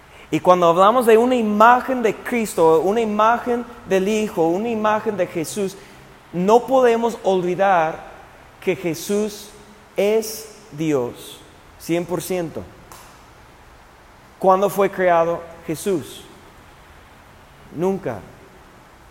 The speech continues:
Nunca fue creado. No es un ser creado.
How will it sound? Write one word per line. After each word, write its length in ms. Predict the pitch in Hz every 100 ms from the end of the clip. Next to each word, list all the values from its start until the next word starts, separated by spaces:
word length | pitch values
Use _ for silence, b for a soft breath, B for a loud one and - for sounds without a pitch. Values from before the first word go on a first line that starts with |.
| - - - - - - - -
Nunca 340 | 147 175 185 185
fue 280 | 185 156
creado. 500 | 151 170 160 170 151
No 420 | 120 143 156 175 190
es 160 | 185
un 160 | 185 180
ser 400 | - 170 151 151 - - -
creado. 440 | 165 160 165 156